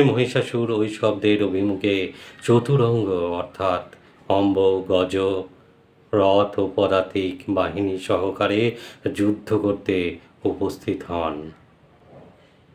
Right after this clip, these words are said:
তারপর শুরু হলো দেবীর সাথে মহিষাসুর বাহিনীর তুমুল যুদ্ধ। যুদ্ধের সময় দেবীর নিঃশ্বাস থেকে উৎপন্ন হতে লাগলো শত শত গণদেবতা।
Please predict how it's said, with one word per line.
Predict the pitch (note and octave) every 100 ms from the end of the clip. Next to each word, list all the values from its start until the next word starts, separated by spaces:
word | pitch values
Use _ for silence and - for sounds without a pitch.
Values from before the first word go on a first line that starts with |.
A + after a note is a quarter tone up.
| _ - - - G#2+
তারপর | G#2+ G#2 A2 G#2+ -
শুরু | G#2+ F#2
হলো | G2 F2+ F2 F#2 - - F#2
দেবীর | G2+ G#2 A2 G#2
সাথে | - G#2+ - A2 A2+ A2+ - - -
মহিষাসুর | F#2+ F#2+ G#2 G2+ A2 - G#2 F2+
বাহিনীর | F#2+ F2+ F#2 F2+ F2 E2+ - -
তুমুল | - A#2 A2+ B2 A#2 G#2
যুদ্ধ। | G2 - - E2+ D#2+ D#2 - - - _ _ _ - _ _ - - - - _ _
যুদ্ধের | G2+ A#2+ C3 C3+ C3+
সময় | C3 B2+ B2+
দেবীর | A#2+ A#2 A#2+ B2+ B2 - - -
নিঃশ্বাস | G#2 A2 - A2+ -
থেকে | - G#2
উৎপন্ন | G#2+ G#2 A2 G2+ F#2+
হতে | G2 G#2
লাগলো | G2 F#2+ F#2+ G2 F#2+ - - -
শত | - G2 - G#2
শত | - G2+ G2
গণদেবতা। | F2+ F2+ F2 E2+ F2 E2+ F2